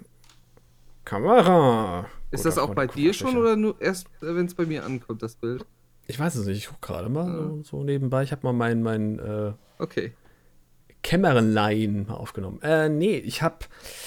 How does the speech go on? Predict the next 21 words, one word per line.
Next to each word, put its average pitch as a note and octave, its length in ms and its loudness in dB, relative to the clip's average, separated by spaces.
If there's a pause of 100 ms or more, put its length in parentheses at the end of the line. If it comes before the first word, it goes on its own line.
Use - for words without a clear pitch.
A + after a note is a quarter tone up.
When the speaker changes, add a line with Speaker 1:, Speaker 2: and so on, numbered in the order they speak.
(760)
Speaker 1:
so B2 280 2
'ne, C3 540 4 (480)
ja, A2 400 4 (920)
ich, - 200 -12
ich - 120 -10
will C3 140 2
noch E3 100 0
nicht C#3+ 120 -2
so A#2 100 -6
viel C3 300 -4
teasern, D#3 560 -2
weil, A#2+ 840 0
äh, - 40 -8
halt A2+ 200 -4
auch A#2 80 -4
noch A2+ 340 -6 (220)
das - 300 -10
nur A2+ 160 0
so, G#2+ 240 -2
so G#2+ 140 -6
'ne, G2+ 420 -6